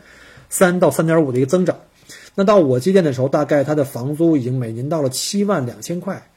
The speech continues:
但是我比较运气哈，就是我接到以后两年以后，这房租到期了，两年还是三年，然后呢，那个时候就有选择可以跟他们去重新签约，或者我搬走。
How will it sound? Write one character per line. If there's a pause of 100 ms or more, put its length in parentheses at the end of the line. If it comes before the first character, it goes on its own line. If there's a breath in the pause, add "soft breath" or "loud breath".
(260 soft breath)
但
是
我
比
较
运
气
哈，
就
是
我 (320)
接
到
以
后
两
年
以
后， (160)
这
房
租
到
期
了， (600 soft breath)
两
年
还
是
三
年，
然
后
呢，
那
个
时
候
就
有
选
择
可
以
跟 (140)
他
们
去 (200)
重
新
签
约，
或
者
我
搬
走。